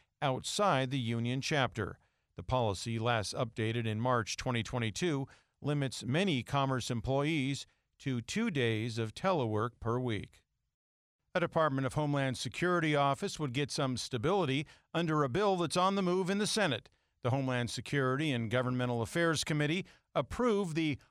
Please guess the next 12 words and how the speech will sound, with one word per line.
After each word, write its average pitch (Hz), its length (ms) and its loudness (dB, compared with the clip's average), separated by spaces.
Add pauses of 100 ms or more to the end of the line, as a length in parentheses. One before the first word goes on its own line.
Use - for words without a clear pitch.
(160)
Offices 220 640 2
of 151 220 -2
Countering 214 600 0
Weapons 180 460 0
of 120 140 -4
Mass 160 320 0
Destruction 175 720 0
and 139 200 -2
Health 185 300 0
Security 156 720 0
Act 113 240 2
yesterday. 120 640 0